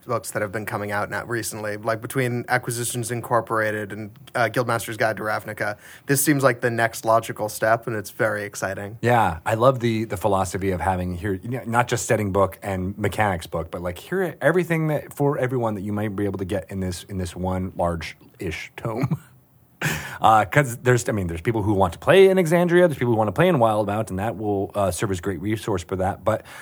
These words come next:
Speaker 2: there's lots of subclasses, uh, mechanics that you can steal and choose from, or even the story stuff, uh, that is, uh, there as the gazetteer of all of these locations in Wildmount. Like any good D M, you can pick that stuff and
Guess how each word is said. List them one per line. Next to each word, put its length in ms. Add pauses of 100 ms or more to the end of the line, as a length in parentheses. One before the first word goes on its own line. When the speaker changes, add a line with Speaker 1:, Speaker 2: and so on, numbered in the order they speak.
(100)
Speaker 2:
there's 120
lots 200
of 60
subclasses, 1000
uh, 240
mechanics 520
that 80
you 120
can 120
steal 360
and 140
choose 280
from, 300
or 80
even 360
the 100
story 280
stuff, 460
uh, 280
that 260
is, 380 (100)
uh, 160
there 240
as 140
the 80
gazetteer 760
of 340
all 160
of 60
these 160
locations 460
in 120
Wildmount. 500 (580)
Like 160
any 120
good 160
D 160
M, 240
you 120
can 120
pick 260
that 280
stuff 420
and 360